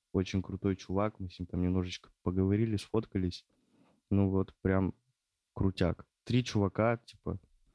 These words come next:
один, ну, солист играет на басу и поёт, орёт. Барабанщик там просто на износ играет. Гитарист там просто жёсткие запилы рубит, и, типа,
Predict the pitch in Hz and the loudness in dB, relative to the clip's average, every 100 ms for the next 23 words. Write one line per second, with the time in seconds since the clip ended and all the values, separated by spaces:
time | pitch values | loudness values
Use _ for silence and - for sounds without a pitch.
0 | _ _ _ _ _ 98 98 110 113 110 | _ _ _ _ _ 0 4 4 4 2
1 | - 110 113 - 104 107 104 104 98 101 | 2 0 0 -2 0 2 2 0 -2 -2
2 | 139 156 - _ _ _ - 95 92 90 | 0 -2 -4 _ _ _ 0 2 4 2
3 | - - 95 92 82 - 98 95 82 _ | -2 -2 0 2 0 0 0 2 -2 _
4 | _ - - _ _ _ _ 131 123 95 | _ -20 -20 _ _ _ _ -14 -6 0
5 | 107 107 117 127 - - 95 92 101 101 | 2 4 2 0 -4 -2 0 2 0 0
6 | - 90 87 85 85 92 95 95 98 95 | -2 -2 0 0 2 2 2 2 0 0
7 | - 90 90 87 82 _ _ _ _ _ | -4 -2 0 2 0 _ _ _ _ _
8 | _ _ - 92 90 95 104 104 113 - | _ _ -8 -6 -2 0 2 2 2 0
9 | 95 90 95 95 - 92 90 95 - 92 | -2 0 2 0 0 0 2 0 0 -2
10 | 87 92 - 92 90 90 92 95 - 87 | 0 -2 2 2 2 0 0 -2 -4 -6
11 | 82 87 82 80 | -6 -8 -2 -2